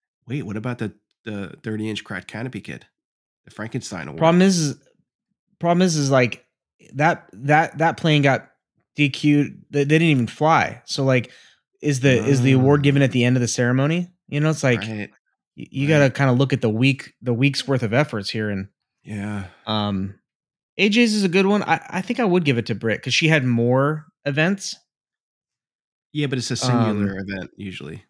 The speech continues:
Speaker 1: Like, somebody hits a taxiway light, then they get, like, a taxiway light trophy with it. You know what I mean?
Speaker 2: <laughs> It's so fucked up. <laughs>
Speaker 1: <laughs>
Speaker 2: Uh,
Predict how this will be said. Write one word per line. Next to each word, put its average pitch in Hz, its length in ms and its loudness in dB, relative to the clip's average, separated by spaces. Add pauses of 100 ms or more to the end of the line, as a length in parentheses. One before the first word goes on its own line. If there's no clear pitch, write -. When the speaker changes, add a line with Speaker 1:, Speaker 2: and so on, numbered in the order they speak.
Speaker 1:
Like, 110 160 -12
somebody 120 260 -6
hits 107 140 -6
a 104 60 -8
taxiway 110 540 -8
light, 113 300 -8 (280)
then 95 160 -10
they 95 80 -10
get, - 160 -12
like, 92 140 -12
a 92 40 -14
taxiway 92 460 -12
light 82 160 -12
trophy 69 380 -16
with 57 180 -16
it. - 100 -20 (480)
You - 100 -10
know 196 60 -4
what 190 40 -8
I 190 40 -10
mean? 208 180 -8 (280)
Speaker 2:
<laughs> - 340 -14 (360)
It's - 120 -18
so - 160 -12
fucked - 360 -12
up. 127 280 -6
<laughs> - 60 -20
Speaker 1:
<laughs> - 1600 -4
Speaker 2:
Uh, 156 640 4